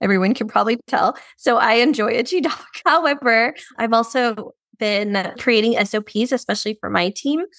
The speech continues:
in video form. So Loom or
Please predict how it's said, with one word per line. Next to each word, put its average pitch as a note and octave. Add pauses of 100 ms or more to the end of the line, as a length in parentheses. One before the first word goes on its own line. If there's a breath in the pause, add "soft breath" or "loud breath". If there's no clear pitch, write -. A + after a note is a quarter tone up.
(100)
in G#3+
video A3+
form. -
So F#3
Loom G#3+
or F#3